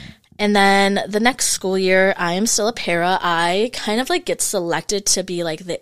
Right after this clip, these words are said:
in-school para. This is the twenty twenty twenty-one school year. Um, everyone obviously is online for the school year. This is the worst school year you can probably imagine for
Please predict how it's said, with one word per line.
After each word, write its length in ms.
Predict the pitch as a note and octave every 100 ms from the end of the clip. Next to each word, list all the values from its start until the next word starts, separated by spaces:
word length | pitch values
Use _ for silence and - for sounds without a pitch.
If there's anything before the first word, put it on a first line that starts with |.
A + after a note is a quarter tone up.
| F3+
in-school 500 | F3 - - F3 E3
para. 520 | - E3+ E3 E3 F#3 - - - -
This 220 | F#3+ A#3+
is 180 | A3+ -
the 440 | G3+ F#3+ F#3 F3 -
twenty 380 | - F#3+ F#3 F#3
twenty 540 | - E3 E3+ F3 F3 E2
twenty-one 640 | - E3+ E3 F3 D3+ D#3
school 340 | D#3+ - D#3 A#2+
year. 360 | E2 - B2 - - - - - -
Um, 360 | F#3+ F3+ E3+ E3
everyone 320 | F#3+ G#3+ A3
obviously 500 | G3+ F#3+ - G3+ G3+
is 220 | F#3 F3+
online 420 | - E3+ F3 D#3+ F3
for 140 | F#3+
the 60 | F#3
school 300 | - F3 F3+
year. 320 | F#3+ G#3+ A#3
This 220 | F#3 -
is 220 | F#3 F#3
the 420 | F3+ E3 E3 F3 E3+ - - - - _ _ _ - - _ _ _ _
worst 440 | - F3 F3 E3+
school 200 | - F#3+
year 120 | F#3 F3+
you 60 |
can 140 | F3 F#3
probably 280 | D#3 E3
imagine 340 | D#3+ D3+ D#3 D#3
for 180 | -